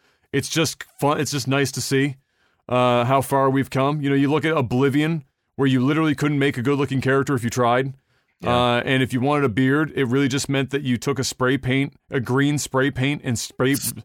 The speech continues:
Speaker 1: spray painted your neck. Uh, for whatever reason, it was, it was just green. You were a fucking leprechaun. Uh, and now we've got stuff like Black Desert Online's character creator,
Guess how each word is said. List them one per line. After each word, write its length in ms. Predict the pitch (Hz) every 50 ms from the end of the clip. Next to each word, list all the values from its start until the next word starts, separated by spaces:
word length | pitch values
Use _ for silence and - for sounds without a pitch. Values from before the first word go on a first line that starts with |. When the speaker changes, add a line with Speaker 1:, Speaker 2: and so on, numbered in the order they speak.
| _ _ _ _ _
Speaker 1:
spray 380 | - - - - - 139 143 147
painted 320 | - - 139 143 139 127
your 80 | 117 117
neck. 340 | 113 123 131 147 - - - _ _ _ _ _ _ _ _ _ _ _ -
Uh, 140 | - 123 120
for 120 | - -
whatever 240 | 123 139 139 135 123
reason, 300 | 131 139 147 147 117 127
it 40 | 151
was, 120 | 135 120
it 160 | 113 - - 147
was 100 | 131 113
just 140 | 131 117
green. 320 | - 143 170 185 170 113 90 - _ _
You 120 | - 113 117
were 60 | 123
a 40 | 123
fucking 260 | - 156 147 127 143
leprechaun. 520 | 131 147 151 - 127 - 127 98 87 87 - _ _ _ _ _
Uh, 320 | - - 113 113 113 110 107 -
and 160 | 120 120 123
now 180 | 139 143 151
we've 180 | 151 147 139 113
got 260 | 113 143 139 135 - - _ _ _ -
stuff 280 | - - 151 147 131 143
like 180 | 139 131 107
Black 260 | 92 123 131 139 131
Desert 280 | 135 151 139 113 127 127
Online's 460 | 131 135 135 131 131 131 135 139 123
character 280 | - 139 135 135 135 127
creator, 420 | 104 117 127 131 131 131 127 117